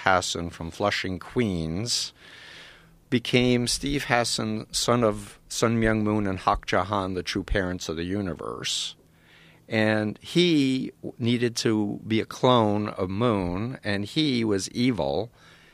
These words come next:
And my whole time in the group was suppressing who I was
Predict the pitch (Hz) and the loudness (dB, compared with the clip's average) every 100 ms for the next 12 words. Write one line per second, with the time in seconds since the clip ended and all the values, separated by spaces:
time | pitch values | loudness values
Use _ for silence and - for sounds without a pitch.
0 | _ _ - 107 110 107 117 143 160 151 | _ _ -2 0 2 2 2 2 2 0
1 | - 139 131 127 113 107 104 117 123 95 | 0 0 0 -2 -2 -2 0 2 2 0
2 | - 98 - 110 - 127 - 135 123 117 | -2 -4 -2 -4 2 2 4 -2 -4 -6
3 | - - 123 117 101 104 95 82 87 127 | -10 -2 2 4 4 4 2 -2 -6 -8
4 | - - | -8 -10